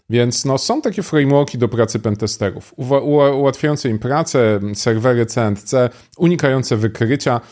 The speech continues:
No, klasyczny przykład Cobalt Strike, z którego korzysta wiele grup, e, A P T i ransomware,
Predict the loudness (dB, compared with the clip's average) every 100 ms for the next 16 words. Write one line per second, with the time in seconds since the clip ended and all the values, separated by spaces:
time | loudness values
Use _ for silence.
0 | _ -8 -2 0 0 -2 -4 -4 0 0
1 | 0 0 2 0 -2 0 0 -2 -2 0
2 | 0 -2 -4 -2 0 2 2 2 0 -2
3 | -2 0 2 2 2 0 -2 0 0 0
4 | 0 0 -2 -2 -2 -2